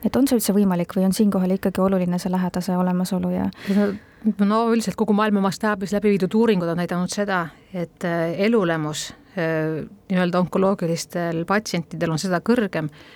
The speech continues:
Speaker 2: mida soojemad ja toetavamad on, äh, lähikondsed suhted. Ehk siis, äh, peresuhted, äh, suhted sõpradega ja muidugi eelkõige suhe iseendaga. Ja praegu siin ka ma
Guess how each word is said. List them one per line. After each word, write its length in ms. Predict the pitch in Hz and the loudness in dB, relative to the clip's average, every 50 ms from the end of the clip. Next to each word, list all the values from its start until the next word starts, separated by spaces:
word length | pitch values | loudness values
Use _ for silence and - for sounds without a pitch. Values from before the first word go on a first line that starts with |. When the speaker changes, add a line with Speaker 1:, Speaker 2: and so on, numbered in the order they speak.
| - - | -4 -2
Speaker 2:
mida 200 | 202 180 190 175 | 0 2 2 0
soojemad 600 | 147 - 233 233 233 233 214 185 170 165 165 170 | 0 2 2 2 2 2 2 0 0 0 -2 -2
ja 80 | 160 156 | -4 -2
toetavamad 720 | - 214 214 214 196 - - - 180 165 160 165 165 160 | 0 0 0 0 0 -4 -6 -6 -4 -2 -2 -2 -2 -2
on, 240 | 185 180 180 170 165 165 165 | -2 0 0 0 0 -2 -2
äh, 160 | 160 156 156 | -2 -2 0
lähikondsed 560 | 185 196 202 180 180 165 160 170 - 151 - | 0 2 0 0 0 -2 -4 -6 -6 -8 -8
suhted. 480 | - 165 165 - - - - - - - _ _ - - - - - - - - - - _ - | -8 -8 -8 -8 -10 -12 -14 -14 -14 -18 _ _ -20 -20 -20 -20 -20 -20 -20 -20 -20 -12 _ -6
Ehk 140 | 190 180 - | -6 -6 -6
siis, 200 | - 180 - - | -6 -4 -2 -2
äh, 80 | 170 165 | -2 0
peresuhted, 840 | - 208 226 233 208 185 - 190 196 - - - - 180 165 156 - | 0 0 0 0 0 0 0 -2 -4 -4 -6 -6 -4 -2 -2 -2 -2
äh, 380 | 175 160 156 151 151 151 - 165 | -2 -2 0 -2 -2 -2 -4 -4
suhted 320 | - 208 - - 165 151 | -4 -4 -4 -2 -4 -2
sõpradega 720 | - - 160 - - - - 160 156 165 156 - 160 160 160 - - - - - - - - - - | 0 -2 -2 -2 -2 -4 -4 -2 -2 -4 -4 -4 -4 -6 -6 -8 -14 -20 -20 -20 -20 -20 -10 -4 0
ja 80 | 180 | 2
muidugi 300 | 180 202 180 185 170 202 | 2 2 2 2 2 2
eelkõige 220 | 190 180 165 165 160 | 2 2 2 2 2
suhe 280 | 202 202 180 180 185 | 2 2 2 4 2
iseendaga. 680 | 196 190 202 208 214 214 185 - - - 175 165 170 - - - - - - - - - - _ - | 2 4 4 4 4 2 2 0 -4 -6 -6 -6 -6 -8 -10 -18 -20 -20 -20 -20 -20 -20 -12 _ 0
Ja 200 | 190 180 170 170 | 0 2 2 2
praegu 300 | 151 - 196 190 185 190 | 2 0 0 2 2 2
siin 160 | 202 202 185 | 2 2 2
ka 160 | 180 226 214 | 2 2 2
ma 280 | 190 180 170 160 151 | 2 2 0 0 -2